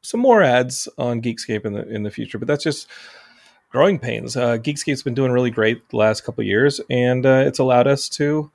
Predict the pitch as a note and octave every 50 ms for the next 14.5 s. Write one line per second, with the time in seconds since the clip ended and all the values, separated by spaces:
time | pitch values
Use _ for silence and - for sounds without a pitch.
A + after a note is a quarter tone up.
0 | _ _ - - _ _ _ - - C#3 C#3 C#3 C#3+ D3 D3 C3+ C#3 D3 D3+ -
1 | D#3 C#3+ C3+ D3 C#3 C#3+ C3+ - C#3 B2+ D3+ - - D#3 D3+ D3+ D3 D3 C#3+ -
2 | _ - C3 C3+ C#3 C#3 C3 - - C3 B2+ C3 D3 D3+ D3 B2+ A#2 A#2 A2+ A2
3 | - A#2 A2+ - A#2 A2 G#2 G#2+ G2+ G2 - G#2 G2+ G2+ G#2 - - - A2 G#2
4 | G#2 G2 G2 F#2 F#2 F#2+ - - A#2 B2+ D#3 F#3+ A3 G3+ - - - - A2 A2+
5 | A2+ A2+ A2+ - G#2+ - - C3 A#2+ B2+ D#3 E3+ G3 - B2+ A#2 A2+ A2+ A2+ A2+
6 | A2+ B2 A2+ - - - C3 B2+ B2 B2 A#2 A2 G#2+ A2 B2 A#2+ B2+ C3 - -
7 | A#2+ G#2+ A#2 A2 G#2+ G2+ - A#2+ G2 G2 - A2+ A#2+ C3+ C#3+ C3 A#2 A2+ A2 A2
8 | A2 _ - - - _ _ _ _ - A2+ G#2+ G#2 - - G#2 G2+ G2+ - -
9 | - A#2+ B2 B2 B2 A2+ A2+ G#2+ G2 C#3+ - - - F#2 F#2 F#2+ G#2+ G#2 F#2+ G2
10 | - A2 A#2+ - B2 - - C3+ C#3 C#3 - D3 B2 A2+ A#2+ A#2+ B2 B2+ - -
11 | - - - C3+ A#2+ B2 B2+ B2+ G#2+ G2 G2+ - - - A2 A2 A#2 A#2 - B2+
12 | A2 G#2 - - G#2 G#2 G#2+ A2 A2 G#2+ G#2+ G2+ G2 F#2+ F#2+ G2+ A2 G#2+ - -
13 | A2+ A2+ - - A2 - - - A2+ A2 - _ - - - - _ - - B2
14 | B2 B2 - - D3+ G3+ B3 - - -